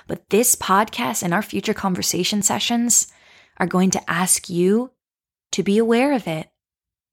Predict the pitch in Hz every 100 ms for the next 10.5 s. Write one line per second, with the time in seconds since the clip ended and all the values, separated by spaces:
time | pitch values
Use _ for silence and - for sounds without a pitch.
0 | _ _ _ _ - 165 196 240 247 262
1 | 269 196 170 156 165 _ _ _ _ _
2 | _ _ _ _ _ _ _ _ _ _
3 | _ _ - 180 165 170 - - 196 160
4 | 147 165 - _ _ - 170 180 180 180
5 | 185 170 160 156 151 143 151 _ _ _
6 | _ _ 180 180 185 165 151 151 - 143
7 | 143 _ _ - 185 196 202 - 170 -
8 | 170 170 156 - - - _ _ _ _
9 | - 170 - _ 185 202 - 185 175 165
10 | 156 151 - - -